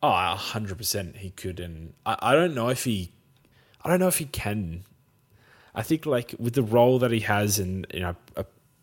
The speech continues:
past Brownlow medalist, I think, you know, you saw Selwood's later years get towards the, still around the one oh five mark. I think Neil is, is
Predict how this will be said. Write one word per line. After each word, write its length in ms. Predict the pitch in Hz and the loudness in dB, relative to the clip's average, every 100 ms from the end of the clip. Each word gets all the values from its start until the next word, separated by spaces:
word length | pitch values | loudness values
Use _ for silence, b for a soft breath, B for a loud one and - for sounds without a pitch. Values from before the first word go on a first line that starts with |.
| _ - | _ -8
past 320 | - 98 95 | 2 2 2
Brownlow 300 | 98 95 87 | 0 -2 -2
medalist, 460 | 82 87 85 87 - | -4 -4 -4 -4 -4
I 60 | 104 | -4
think, 360 | - 107 98 - B B B B B | -4 -4 -4 -10 B B B B B
you 80 | 110 | 0
know, 60 | 98 | 2
you 100 | 107 | 4
saw 180 | 135 | 4
Selwood's 560 | 117 - 98 101 101 98 | 4 4 4 4 2 2
later 200 | 95 90 | 0 0
years 300 | 90 90 87 | 0 -2 -2
get 180 | 92 - | -4 -4
towards 540 | - 92 90 82 - - 85 | -6 -4 -2 0 0 -2 -6
the, 360 | 82 85 82 - | -4 -2 -4 -2
still 540 | - - 101 95 92 - | -2 0 0 0 -4 -4
around 240 | 95 95 | -2 -2
the 80 | 92 | -2
one 240 | 90 95 | -2 -2
oh 100 | 90 | 0
five 480 | 90 - 90 90 90 | -2 0 0 0 -2
mark. 420 | 80 78 90 110 95 | -6 -6 -4 -6 -8
I 40 | |
think 220 | 95 131 | -8 -8
Neil 300 | - 95 98 98 | -8 -6 -4 -4
is, 140 | - - - | -6 -8 -16
is 140 | - | -14